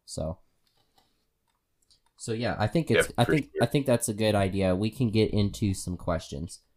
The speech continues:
Speaker 1: Um, I think what we should
Speaker 2: Right.
Speaker 1: do is we should probably run through my three or four real quick. I have three questions, and I believe you have, like, eleven. We have a lot to get to.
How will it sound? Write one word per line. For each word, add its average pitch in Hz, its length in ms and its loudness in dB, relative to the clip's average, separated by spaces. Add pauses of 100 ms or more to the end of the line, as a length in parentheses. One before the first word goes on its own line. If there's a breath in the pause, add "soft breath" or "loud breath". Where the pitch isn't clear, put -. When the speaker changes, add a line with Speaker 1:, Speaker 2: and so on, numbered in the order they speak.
(440)
Speaker 1:
Um, 98 600 0 (960)
I 107 80 -2
think 143 200 -4
what 147 120 2
we 143 100 0
should 135 180 0
Speaker 2:
Right. 101 100 0
Speaker 1:
do 110 460 2
is 104 240 -2
we 107 80 -6
should 98 200 -8
probably 107 260 -2
run 101 360 -2
through 107 180 -4
my 90 360 -2
three 101 640 -10
or 98 80 -6
four 95 320 -8
real 107 220 -10
quick. 117 340 -12 (320)
I 90 140 -4
have 90 140 -6
three 110 200 -4
questions, 117 540 0
and 98 120 0
I 90 80 0
believe 101 380 -4
you 104 140 -8
have, 101 140 -4
like, 98 200 -4
eleven. 90 600 -6 (280)
We 92 80 2
have 113 120 0
a 107 40 -2
lot 95 280 2
to 98 80 0
get 98 240 -2
to. 107 260 0